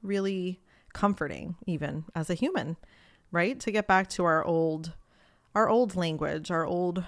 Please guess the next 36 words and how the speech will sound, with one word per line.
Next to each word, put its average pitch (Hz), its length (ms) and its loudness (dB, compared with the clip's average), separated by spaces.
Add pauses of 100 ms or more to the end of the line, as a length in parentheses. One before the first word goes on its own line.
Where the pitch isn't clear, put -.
primal 160 400 0
ways 156 380 -6
of 147 160 -6
being, 165 440 -2 (100)
and 165 160 -2
being 160 220 -2
able 156 300 -2
to 160 560 -2 (380)
witness 190 440 4
and 160 120 2
watch 262 300 4
this 196 280 2
in 175 120 0
our 165 140 2
domesticated 156 760 -2
animals, 170 520 -4
I 165 80 -4
think 170 220 -4
is 180 160 -2
really 160 220 -2
inspiring. - 680 -6
So - 340 -8 (120)
that's - 260 -8
why 165 140 -2
I 247 40 0
bring 311 200 -2
it 285 80 -2
up. 185 220 0 (1400)
Um, 233 360 2
last 359 300 2
but 233 120 4
not 202 180 6
least, 196 300 0
for 180 100 2
an 165 60 0
update, 165 480 0